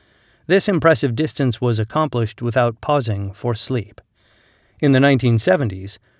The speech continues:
A British athlete running on a track completed one hundred miles in a time of eleven hours and thirty-one minutes. There is no reason to believe that the Sumerians were any less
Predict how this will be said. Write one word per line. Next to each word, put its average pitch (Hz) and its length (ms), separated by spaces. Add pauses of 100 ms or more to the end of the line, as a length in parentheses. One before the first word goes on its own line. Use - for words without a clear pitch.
(180)
A 135 80
British 135 380
athlete 127 560
running 127 320
on 120 120
a 113 80
track 110 460 (220)
completed 135 500
one 139 240
hundred 156 380
miles 143 440
in 135 140
a 127 80
time 135 320
of 123 140 (100)
eleven 147 460
hours 127 520
and 123 220
thirty-one 123 640
minutes. - 480 (340)
There 175 180
is 175 220
no 170 180
reason 160 420
to 113 60
believe 120 440
that 110 160
the 113 100
Sumerians 113 800
were 110 200
any 117 380
less 113 500